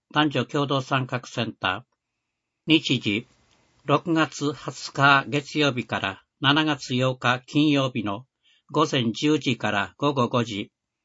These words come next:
最終日は三時まで。第四日曜日は休館。内容、登録グループの活動発表や体験会、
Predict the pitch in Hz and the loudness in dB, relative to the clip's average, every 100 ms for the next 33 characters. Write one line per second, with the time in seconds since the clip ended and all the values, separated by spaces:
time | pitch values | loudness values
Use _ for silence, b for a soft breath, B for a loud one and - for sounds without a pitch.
0 | _ _ _ 151 - 156 135 156 135 117 | _ _ _ -6 0 0 2 0 0 0
1 | 110 98 - 143 139 127 110 101 95 - | 0 -4 0 0 0 0 0 0 -4 -6
2 | _ _ _ _ _ 143 151 156 151 147 | _ _ _ _ _ 2 2 2 0 2
3 | 143 135 - 143 135 117 104 95 - 131 | 2 0 0 2 2 0 -2 -4 -4 -4
4 | 117 117 101 92 123 _ _ _ _ _ | -2 -2 -4 -6 -12 _ _ _ _ _
5 | _ _ _ - 135 139 127 123 120 135 | _ _ _ -2 2 2 2 0 -2 -6
6 | _ _ - 151 156 147 151 139 147 147 | _ _ -2 2 2 0 -2 0 2 2
7 | 135 - 107 104 127 - 143 135 147 147 | 0 -2 -4 -4 -8 -4 -4 -4 -2 0
8 | 143 - 143 _ 127 113 101 104 - - | 0 -2 -8 _ -2 0 0 -2 -6 -2
9 | 139 139 131 113 - 92 113 | -2 0 -2 -2 -4 -4 -6